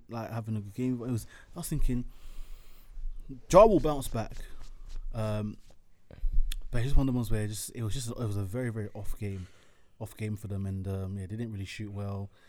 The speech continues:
They didn't defend well. You know, <sighs> boy, Cat had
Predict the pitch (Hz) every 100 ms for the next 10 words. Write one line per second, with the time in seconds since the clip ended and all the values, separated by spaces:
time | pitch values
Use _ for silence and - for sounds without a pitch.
0 | - - - 101 113 98 - 107 101 101
1 | 101 98 98 _ _ _ _ _ _ -
2 | 104 98 95 95 107 - - - - -
3 | 98 92 - - 104 104